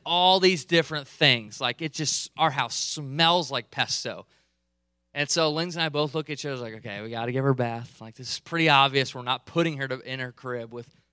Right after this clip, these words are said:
with pesto pasta <laughs> all over her, uh, 'cause we're not bad parents, okay?"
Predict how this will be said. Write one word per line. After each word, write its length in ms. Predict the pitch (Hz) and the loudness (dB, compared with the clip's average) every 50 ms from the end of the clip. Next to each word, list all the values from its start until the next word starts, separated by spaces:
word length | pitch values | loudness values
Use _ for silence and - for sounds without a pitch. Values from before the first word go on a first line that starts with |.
| _ _ _ | _ _ _
with 100 | - - | -20 -10
pesto 400 | - 156 151 - - 139 131 - | -4 -4 -4 -4 -2 -4 -6 -6
pasta 400 | - 117 117 123 123 - - - - - | -4 -4 -4 -4 -6 -6 -10 -14 -14 -12
<laughs> 80 | - | -6
all 140 | - 135 113 | -6 -6 -4
over 280 | 120 135 120 - 120 107 | -4 -6 -6 -6 -10 -12
her, 260 | 104 117 113 120 117 _ _ _ _ _ _ _ _ _ _ _ _ _ - | -10 -8 -10 -10 -10 _ _ _ _ _ _ _ _ _ _ _ _ _ -10
uh, 100 | 107 107 | -10 -10
'cause 180 | - - 143 127 | -8 -8 -4 0
we're 80 | 139 | 2
not 220 | 135 131 123 127 - | 4 4 4 4 4
bad 220 | 131 117 110 - | 2 2 2 2
parents, 500 | - 120 107 87 - - - - - - _ _ _ - | 0 -2 -2 -2 -6 -8 -8 -8 -8 -10 _ _ _ -18
okay?" 360 | 113 - 113 104 101 110 107 | -12 -10 -8 -8 -8 -10 -12